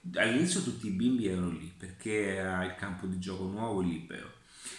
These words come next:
Poi TikTok li ha lasciati giocare su questo campetto, piano piano ha cominciato a mettere qualche panchina in più, si è seduto, è venuto anche da Turto,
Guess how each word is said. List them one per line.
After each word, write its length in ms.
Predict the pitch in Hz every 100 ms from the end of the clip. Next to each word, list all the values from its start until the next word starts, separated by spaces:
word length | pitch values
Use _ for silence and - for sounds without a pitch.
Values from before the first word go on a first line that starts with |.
| - - -
Poi 160 | 120
TikTok 520 | 92 - - 113 110 -
li 140 | 90
ha 40 |
lasciati 400 | 90 87 90 90
giocare 360 | 90 92 90 85
su 140 | 85
questo 300 | 90 98 -
campetto, 580 | - 156 - 92 - -
piano 240 | 92 92 92
piano 300 | 120 101 92
ha 100 | 90
cominciato 580 | 95 92 101 92 92
a 60 | 98
mettere 500 | 101 107 107 - 92
qualche 320 | 92 92 -
panchina 500 | 98 - 113 110 117
in 80 | 139
più, 180 | 139 208
si 80 | 113
è 40 |
seduto, 420 | 90 - 104 98 95
è 80 |
venuto 240 | 90 104 101
anche 240 | 95 -
da 100 | 104
Turto, 600 | 104 131 156 - 180 185